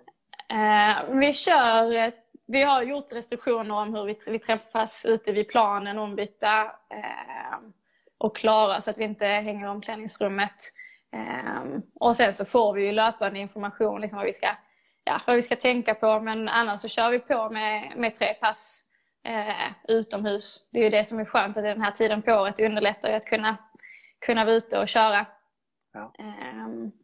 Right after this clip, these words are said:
Speaker 1: så det är så vi har gjort nu och så förhållit oss liksom lite till de andra reglerna. Sen så har vi haft, vi hade ju träningsmatch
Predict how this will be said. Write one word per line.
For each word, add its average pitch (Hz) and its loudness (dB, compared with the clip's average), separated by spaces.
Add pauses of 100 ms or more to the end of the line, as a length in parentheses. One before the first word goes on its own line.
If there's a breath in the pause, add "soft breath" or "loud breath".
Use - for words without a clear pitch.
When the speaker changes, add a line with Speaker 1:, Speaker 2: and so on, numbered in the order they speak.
(920 soft breath)
Speaker 1:
så - -4
det 226 0
är 226 2
så 226 -2
vi 220 -2
har 220 6
gjort 214 4
nu 226 -6
och 220 -6
så 220 -4
förhållit 214 2
oss 214 -4
liksom 208 -2
lite 208 -4
till 214 -4
de 208 0
andra 202 -2
reglerna. 208 0
Sen 220 -2
så 220 0
har 208 4
vi 208 -2
haft, 214 -4
vi 240 2
hade 240 4
ju 214 -2
träningsmatch 226 -6